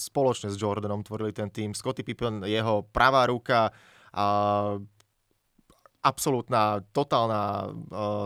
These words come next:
súhra týchto dvoch pánov. Aj v tom dokumente sa hovorí o tom, že Scottie Pippen mohol odísť, eh, bol veľmi, eh, podhodnotený finančne, ale zostal síce už v tej poslednej sezóne, to bolo trošku o niečom inom.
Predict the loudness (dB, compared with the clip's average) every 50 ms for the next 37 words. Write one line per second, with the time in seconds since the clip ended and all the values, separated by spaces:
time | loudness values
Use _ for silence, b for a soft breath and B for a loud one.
0 | -6 -4 0 2 2 4 4 2 2 2 0 -6 -4 -4 -4 -2 -2 -2 -2 0
1 | 2 4 4 4 4 2 2 2 0 -2 b b b b b b -20 _ _ -20
2 | -20 -20 -14 -8 -6 -4 -4 -4 -6 -8 -12 -12 -8 -6 -6 -4 -4 -6 -6 -6
3 | -6 -8 -6 -6 -6 -6 -6 -4 -4 -4 -4 -4 -6 -6 -8 -8 -6 -6 -8 -8
4 | -8 -8 -10 -8 -6 -6 -4 -4 0 0 2 4 4 4 4 2 0 -8 -18 -14
5 | -10 -8 -6 -4 -2 -2 -2 -2 -4 -6 -8 -6 -4 -2 -2 -2 0 0 0 0
6 | 0 0 -2 -4 b b b b b b b b b b -2 2 2 2 2 2
7 | 0 -2 -2 -2 0 0 0 0 0 0 0 2 2 2 2 2 0 -2 -2 -2
8 | -4 -4 -4 -6 -4 -2 -2 -2 -2 -4 -6 -4 0 2 2 4 4 4 2 0
9 | -2 -6 -14 -18 _ -8 -4 -4 -4 -2 0 0 0 0 -2 -6 -6 -4 -4 -4
10 | -4 -6 -8 -6 -6 -8 -6 -6 -6 -6 -6 -8 -8 -8 -6 -6 -6 -8 -6 -6
11 | -6 -6 -6 -6 -8 -8 -8 -10 -10 -8 -8 -8 -8 -8 -8 -6 -4 -2 -2 -2
12 | -4 -6